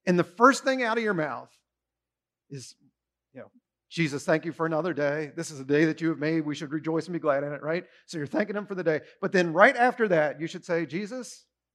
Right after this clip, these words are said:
what can I do to help you? How can I get involved in your kingdom, in your kingdom work? What is it that you would have for me to do today to serve other people?"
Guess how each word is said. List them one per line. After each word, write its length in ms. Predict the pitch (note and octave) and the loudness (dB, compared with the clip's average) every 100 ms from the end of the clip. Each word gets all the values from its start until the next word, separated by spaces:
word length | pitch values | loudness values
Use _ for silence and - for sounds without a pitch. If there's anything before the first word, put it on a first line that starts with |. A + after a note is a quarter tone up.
| _ _ _ _ _ _ _ _ _ _ _ _ _ _ _ _ _ _ _ _ _ _ - | _ _ _ _ _ _ _ _ _ _ _ _ _ _ _ _ _ _ _ _ _ _ 4
what 180 | E3+ F#3+ | 6 6
can 100 | A3 | 4
I 120 | G#3+ | 2
do 160 | G#3 G3+ | 2 0
to 80 | |
help 240 | F#3 F3+ F3+ | 0 -2 -4
you? 280 | C#3+ G2+ - _ _ _ _ _ _ _ _ _ _ _ _ _ _ - | -12 -12 -20 _ _ _ _ _ _ _ _ _ _ _ _ _ _ 0
How 240 | A3 A3+ | 10 10
can 200 | C4 C4 | 10 4
I 200 | A3+ A#3 | 4 2
get 200 | F#3+ A3+ | 2 2
involved 480 | G#3+ F3+ G3 G3+ G3+ | 2 4 8 8 6
in 220 | F#3+ E3 | 0 0
your 220 | F3 G#3+ | 4 4
kingdom, 460 | G#3+ G#3 G#3+ F#3 D#3 | 4 -2 -2 0 0
in 140 | D3+ | 0
your 180 | F3+ G#3+ | 0 0
kingdom 400 | G#3+ G#3 G3+ F#3+ | -2 -10 -6 -2
work? 200 | F3+ C#3+ - - | 0 0 -2 -4
What 220 | F#3+ C#4 | 6 6
is 120 | D4+ A#3+ | 6 2
it 140 | A3+ | 0
that 160 | F#3 G3+ | -4 -4
you 60 | |
would 100 | F3+ | -4
have 300 | D#3+ F3+ F#3 | 0 0 0
for 120 | F#3 | -2
me 360 | C#3 E3+ C#4 D4 | -4 -2 -2 -2
to 120 | A#3+ | -4
do 300 | E3+ A3 A3+ | -4 -6 -6
today 420 | A3 F3+ F3+ F3 E3 _ | -6 0 0 0 -4 _
to 100 | - | -12
serve 400 | C#3+ - G#3 A3 F3 | -8 2 6 6 4
other 280 | F#3 E3+ | 2 0
people?" 440 | - C#3+ - G2+ | -4 -8 -12 -16